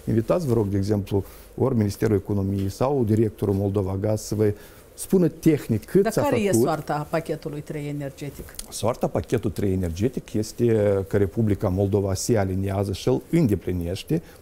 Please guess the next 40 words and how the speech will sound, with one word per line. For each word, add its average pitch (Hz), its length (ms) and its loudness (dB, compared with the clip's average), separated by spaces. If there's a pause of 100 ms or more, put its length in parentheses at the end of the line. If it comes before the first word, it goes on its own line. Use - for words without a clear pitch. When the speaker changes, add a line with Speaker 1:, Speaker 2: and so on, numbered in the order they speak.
(100)
Speaker 1:
Pași 131 340 0
concreți 104 480 0
s-au 95 100 0
făcut 98 300 -2
pe 95 80 -2
parcursul - 520 -4
anului 92 240 -2
două 95 200 0
mii 90 100 -2
douăzeci. 90 580 -4 (280)
Ceea 143 220 0
ce 135 120 -2
ne 120 100 4
părea 113 280 0
nouă 101 280 2
imposibil 95 800 2
a - 160 -2
devenit 101 380 2
posibil, 156 560 0 (240)
dar 135 320 0
momente 147 360 2
tehnice, 180 400 0
Speaker 2:
Deci 196 100 2
Speaker 1:
vă - 40 2
rog - 100 2
să 220 60 0
Speaker 2:
tranzitul 214 320 2
Speaker 1:
uitați. 220 220 -2
Speaker 2:
și 196 100 -8
distribuirea 202 840 -4 (1040)
sunt 165 260 0
Speaker 1:
Este 160 180 4
Speaker 2:
separate? - 420 2
Speaker 1:
pregătit 123 320 2
tot 180 240 2
pentru 120 280 0
separarea, 104 720 0
pentru 104 340 -2
separarea 101 520 0
acestor, 98 720 -2